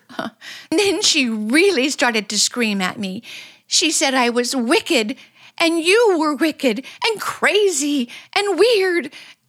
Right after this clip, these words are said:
And when she said that, it was like the top of my head just blew off,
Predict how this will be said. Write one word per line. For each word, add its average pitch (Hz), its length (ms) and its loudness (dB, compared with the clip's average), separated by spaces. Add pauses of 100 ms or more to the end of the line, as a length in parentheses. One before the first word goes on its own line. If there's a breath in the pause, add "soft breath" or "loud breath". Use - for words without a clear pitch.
(160)
And 392 160 -2
when 403 180 0
she 339 220 2
said 392 300 0
that, 359 260 0 (220 loud breath)
it 403 140 2
was 381 200 0
like 349 220 -2
the 277 140 -4 (140)
top - 280 2
of 359 100 -2
my 277 180 2
head 359 300 0
just - 400 -6
blew 403 320 4
off, 190 380 0